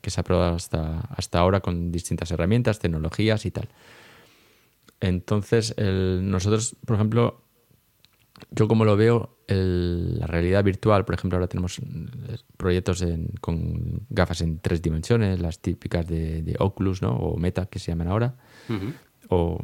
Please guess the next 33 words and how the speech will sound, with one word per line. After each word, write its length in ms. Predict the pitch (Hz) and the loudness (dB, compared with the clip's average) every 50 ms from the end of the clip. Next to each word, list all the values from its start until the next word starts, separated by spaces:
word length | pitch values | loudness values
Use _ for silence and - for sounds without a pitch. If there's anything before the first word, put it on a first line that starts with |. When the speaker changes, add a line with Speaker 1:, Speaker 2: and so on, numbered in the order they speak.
| - - | -6 -4
Speaker 1:
hay 140 | - 85 87 | -2 -2 -2
un, 100 | - - - - - - - - _ _ | -2 -2 -4 -6 -8 -8 -12 -12 _ _
otro 240 | - - - 85 82 | -4 -2 -2 -2 -2
tipo 180 | 98 - 90 | -2 0 0
de, 360 | 87 87 87 85 82 82 82 - | 2 2 2 0 0 -2 -2 -4
otras 300 | - - - 85 80 - | -4 -4 -4 -4 -2 0
marcas. 440 | 98 104 104 - 123 127 127 - _ _ _ _ _ _ _ _ _ _ _ _ _ _ - | -2 0 0 0 0 -2 -2 -8 _ _ _ _ _ _ _ _ _ _ _ _ _ _ 0
No 180 | 107 104 113 | 2 4 4
es 160 | 127 127 - - _ - | 2 2 -2 -6 _ 0
tanto 500 | - 113 107 113 113 - 120 113 104 - - - | 0 2 2 2 2 2 2 2 2 0 -2 0
el 140 | 92 95 95 | 2 2 2
hecho 180 | 101 - - | 2 2 2
de 80 | 95 98 | 2 2
utilizarlas 680 | 92 - - 90 85 85 - 98 92 95 104 92 95 92 | 2 2 0 0 0 2 2 2 4 4 2 2 0 0
o 120 | 92 90 | 0 -2
del 200 | 82 85 82 85 87 | 0 0 0 0 0
hecho 180 | 85 - 95 | 0 0 0
de 60 | 85 | 0
utilizar 380 | 82 82 87 82 82 - 90 80 | 0 0 -2 -4 -2 0 0 0
videojuegos. 560 | 82 73 73 - - 78 71 - - - - _ _ - - _ _ _ _ _ _ | 0 -2 -2 -4 -4 -6 -6 -6 -8 -10 -14 _ _ -20 -20 _ _ _ _ _ _
Al 120 | - - 87 | -4 -4 -4
final, 880 | - - - 95 95 101 107 107 107 104 101 98 95 92 92 90 87 - | -2 0 0 2 2 4 4 4 4 4 2 2 2 0 0 -2 -4 -2
tanto 300 | - 98 90 90 - 87 | 0 0 2 2 2 2
un 100 | 90 95 | 2 2
robot 500 | 92 95 98 92 92 98 104 104 98 - | 2 2 4 4 6 6 4 4 2 0
como 280 | - - 87 87 85 85 | -2 -2 0 2 2 2
una 160 | 85 87 90 | 2 0 0
estimulación, 720 | 87 - - 107 92 87 87 87 - - 98 101 98 92 87 | -2 -2 -2 -2 0 0 0 -2 0 2 2 2 2 2 2
un 300 | 87 85 85 87 87 - - - - - - - - | 0 -2 -2 -4 -4 -6 -6 -8 -10 -10 -10 -8 -6
eléctrica, 640 | 76 78 82 87 90 - - - - - 95 95 87 | -4 -2 -2 -2 -2 -2 -4 -4 -2 0 2 2 2
un 360 | 87 87 85 85 85 85 82 | 2 0 -2 -2 -2 -2 -2
electroencefalogra-, 1120 | 82 85 85 - - 85 80 80 80 80 80 82 82 - - 82 - 82 82 - - - - - | 0 -2 -2 0 -2 -2 -2 -2 -2 -2 -2 -2 -2 -4 -4 -4 -2 -4 -4 -4 -4 -6 -6 -4
eh, 280 | - 101 - 123 127 | -6 -6 -6 -6 -10